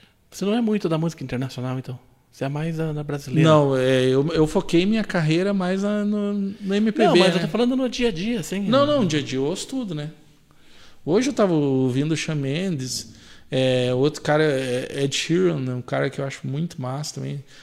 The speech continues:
Speaker 2: Todo, to-, essa área de folk que eu toco, né? No Brasil não tem muito som folk. Então é mais os britânicos que fazem esse tipo de som. Então eu ouço
Speaker 1: Ah, é?
Speaker 2: muito esse som.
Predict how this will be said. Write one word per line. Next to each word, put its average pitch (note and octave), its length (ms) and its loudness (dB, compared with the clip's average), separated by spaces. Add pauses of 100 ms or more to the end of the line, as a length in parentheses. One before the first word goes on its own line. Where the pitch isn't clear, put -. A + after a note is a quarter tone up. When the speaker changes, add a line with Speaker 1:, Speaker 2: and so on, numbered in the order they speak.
(140)
Speaker 2:
Todo, G#3 200 0
to-, G#3 240 -2
essa F3 540 4
área G#3 140 8
de F#3+ 100 4
folk F#3+ 500 2
que - 120 -6
eu B2+ 100 -2
toco, F3 420 -6
né? D#3 180 -2
No D3 180 -2
Brasil D3 300 0
não F3 140 -2
tem G3+ 160 -2
muito F#3 300 -2
som C#3 180 -6
folk. B2+ 380 -12 (400)
Então C#3 180 -2
é D#3 60 0
mais D3+ 260 2
os E3+ 80 -2
britânicos F3+ 680 -2
que - 120 -12
fazem B2+ 300 -6
esse A#2 100 -8
tipo C#3 180 -10
de C3 80 -6
som. C3 200 -6
Então C3+ 220 -6
eu D#3+ 140 0
ouço D3 180 -2
Speaker 1:
Ah, D3 40 0
é? D#3 60 0
Speaker 2:
muito D3+ 120 -4
esse - 160 -10
som. - 180 -10